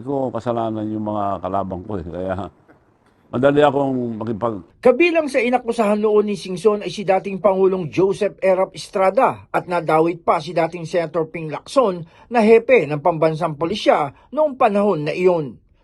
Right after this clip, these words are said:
Speaker 2: Ngunit makalipas ang ilang taon, sabi ni Singson, ay magkaibigan na muli sila ni Erap.
Speaker 1: Lahat na nakalaban ko sa politics, kaibigan ko na lahat. Including par-, paring Erap.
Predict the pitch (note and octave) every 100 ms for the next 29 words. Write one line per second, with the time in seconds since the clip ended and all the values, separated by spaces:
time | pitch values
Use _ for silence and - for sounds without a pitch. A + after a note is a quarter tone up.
0 | _ _ _ C#3 E3 G3 G3 D#3+ D#3 D#3
1 | E3 E3 D#3 E3+ D#3+ D3 C#3 C#3+ - A#3+
2 | B3 G#3+ - - E3 B2+ D3+ D#3 D3+ A#3+
3 | B3 C4+ F#3 E3 _ - C#4+ D4 C#4 A3+
4 | C4+ A#3 B3+ A3+ B3 B3 A#3+ A#3 G#3+ E3
5 | D#4 F#3+ B2 A#2 B3 G3 C3+ C#3+ C3+ _
6 | _ A#2 D#3+ G3+ G3 F#3 E3+ D#3 C#3 C3+
7 | A2+ A#2+ A#2 A#2 D3 A#2+ G#2+ G#2 G2 G2
8 | G2+ A#2 G#2+ D2+ - _ _ _ _ _
9 | _ _ _ _ E2+ F#2 G#2+ G2+ G#2+ G2
10 | G2+ G#2 F2 F#2+ G2 G2+ F#2+ G#2+ A#2+ G#2